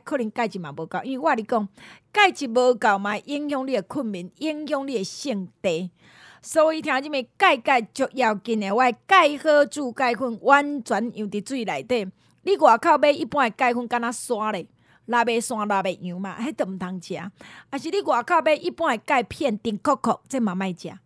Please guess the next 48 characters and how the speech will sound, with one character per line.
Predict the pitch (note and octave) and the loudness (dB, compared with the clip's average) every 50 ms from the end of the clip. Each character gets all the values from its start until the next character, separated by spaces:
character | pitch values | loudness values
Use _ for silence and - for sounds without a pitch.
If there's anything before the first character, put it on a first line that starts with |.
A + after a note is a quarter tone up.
| _ _ _ _ _ _ _ _ _ _ _ | _ _ _ _ _ _ _ _ _ _ _
你 | D#4 F#4+ | -2 0
要 | G4+ | 0
食 | G#4 | 0
的 | G4+ F#4 E4 C4 - - - | 2 2 2 2 2 0 -2
钙， | - F4+ D4+ A3+ G3 F3 - _ | 2 2 2 2 2 -6 -12 _
不 | - F4 | -10 -10
管 | - - E4 D#4+ | -6 -4 -6 -6
你 | E4+ E4+ | -6 -8
甲 | - G3+ | -10 -10
送 | - - - C#4+ A#3+ B3+ | -10 -6 -6 -6 -6 -4
买， | B3+ C4+ B3+ | -2 -2 -2
就 | - A3+ G#3 | 0 -2 -4
是 | G#3 C#4+ | -2 -2
要 | D#4+ - - | -2 -2 2
完 | - D4+ D#4 D4+ D#4 D#4 B3+ | 4 6 6 6 4 -2 -4
全 | - B3 G#3+ B3 B3+ - | -2 -2 -2 -2 -4 -8
养 | - G#3+ G3+ A3+ | -10 -8 -6 -6
在 | B3+ | -6
水 | - - C4+ A#3+ | -8 -8 -10 -10
内 | F#3+ D#3+ C3 B2+ | -10 -10 -12 -14
底。 | - - G#3+ F#3+ F#3 G3 _ _ _ _ _ _ _ _ _ - | -14 -12 -12 -12 -12 -14 _ _ _ _ _ _ _ _ _ -14
像 | - E4 D4+ D4 | -10 -6 0 4
我 | E4 F4+ | 4 4
的 | E4 D4 A#3 - | 4 4 0 4
钙 | F#4+ F4 D#4 D#4 | 4 6 6 8
好 | D#4+ D4 D4 | 6 4 2
注 | - C#4+ C#4+ C4 | 0 -2 -10 -8
钙 | A3+ - C#4 B3 B3 | -2 2 2 2 2
粉， | B3+ C4 C4+ G3+ - - | 0 -2 -2 -2 -2 -4
为 | G#3 A#3+ B3 A#3 | -4 -4 -4 -4
什 | - E4+ E4 | -2 -2 0
么 | E4 D#4+ | 0 -2
足 | - - E4+ | -4 -4 -4
侪 | A3+ B3+ A3+ | -2 -2 -4
医 | - A#3+ A3+ | -4 -6 -10
生 | G3+ C#4+ C#4 C#4 | -8 -8 -8 -6
护 | A3 G#3 | -6 -6
士 | F#3+ - A3 G#3+ | -6 -6 -8 -6
买 | G#3+ A3+ A3+ | -4 -2 0
我 | A#3 A3 | 0 0
的 | G3 F3+ | -2 -2
钙 | - A3 G3+ F#3 | -4 -6 -6 -6
质、 | F3 - F3+ - _ _ _ _ _ _ _ | -8 -12 -16 -18 _ _ _ _ _ _ _
钙 | - C#4+ C4 B3 | 0 0 2 2
好 | B3+ B3 | 0 -2
注 | - A3 A3 | -2 -4 -6
钙 | G#3 G#3+ F#3+ F#3 | -4 -4 -4 -4
粉？ | E3 G#3 F#3 E3+ F#3 | -4 -6 -8 -8 -8